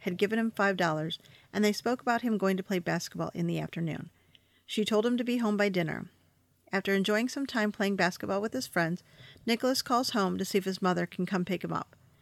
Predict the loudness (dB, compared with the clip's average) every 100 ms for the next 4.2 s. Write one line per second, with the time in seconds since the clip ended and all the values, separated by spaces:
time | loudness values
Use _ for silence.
0 | -20 _ -20 _ 2 4 4 4 2 2
1 | 2 2 2 0 -2 -4 0 4 4 4
2 | 0 2 0 0 -2 -2 -2 0 0 -2
3 | -10 _ _ -2 -2 -2 -4 -4 -4 -4
4 | -4